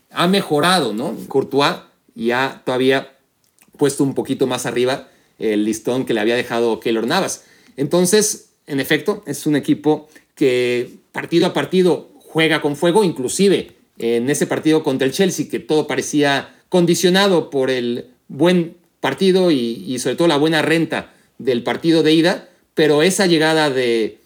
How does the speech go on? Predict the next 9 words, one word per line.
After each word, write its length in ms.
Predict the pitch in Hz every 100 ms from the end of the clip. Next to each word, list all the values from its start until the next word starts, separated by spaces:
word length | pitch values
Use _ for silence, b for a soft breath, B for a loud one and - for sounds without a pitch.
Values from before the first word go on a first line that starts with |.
| _ _
de 160 | 143 139
Kanté 340 | 139 135 160
en 80 | 139
los 120 | 123
primeros 200 | 139 151
minutos, 460 | 139 156 151 110 -
esa 320 | 165 175 185
de 140 | 165
Cucurella 560 | 143 135 151 156 135